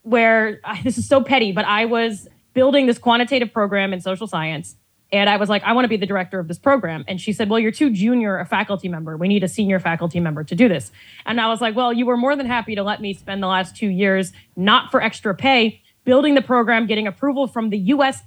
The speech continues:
and Chinese government, speaking to all these people,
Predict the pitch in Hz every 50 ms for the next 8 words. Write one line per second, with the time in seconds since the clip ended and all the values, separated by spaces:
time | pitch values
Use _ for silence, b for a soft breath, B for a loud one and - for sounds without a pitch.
0 | _ - 226 247 311 330 359 359 - - 269 247 294 285 302 277 240 180 - 220
1 | 214 214 247 262 285 294 277 - - - 302 - - 330 302 - 247 262 269 285
2 | - 269 -